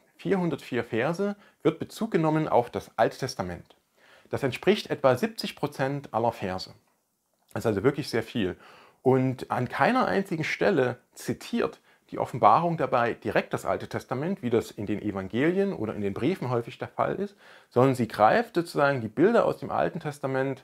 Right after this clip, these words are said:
auf und bezieht sie auf sich und beschreibt deren Erfüllung. Wir sehen hier also eine ganz enge Verbindung zwischen der Offenbarung und dem Alten Testament. Das heißt, um die Offenbarung zu verstehen, müssen wir das Alte Testament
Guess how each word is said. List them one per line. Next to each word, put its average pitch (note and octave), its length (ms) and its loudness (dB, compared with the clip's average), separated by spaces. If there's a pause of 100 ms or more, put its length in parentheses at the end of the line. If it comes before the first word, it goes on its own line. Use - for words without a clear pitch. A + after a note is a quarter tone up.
auf G#3 380 2 (360)
und E3 400 0
bezieht C#3+ 360 -6
sie B2 300 -4
auf G2+ 140 0
sich - 420 -4
und B2+ 220 -4
beschreibt A2+ 500 0
deren A2 220 -4
Erfüllung. F2+ 400 -6 (880)
Wir G2+ 100 -4
sehen E3+ 160 4
hier E3 140 2
also A#2+ 140 0
eine B2 140 -2
ganz E3 360 -2
enge G#3 180 -2
Verbindung A3 560 -2 (340)
zwischen A3 360 -2
der C#3 120 4
Offenbarung C#3 520 2
und D#3+ 180 -2
dem C3+ 140 -2
Alten A2 240 2
Testament. - 580 -14 (460)
Das A2+ 120 -6
heißt, E3 280 8 (220)
um B2+ 100 -8
die A#2+ 100 -6
Offenbarung C3+ 520 4
zu - 120 -12
verstehen, F3+ 600 -2 (160)
müssen G3 320 4
wir D3+ 260 2
das - 220 -10
Alte C3 200 4
Testament G2+ 540 -6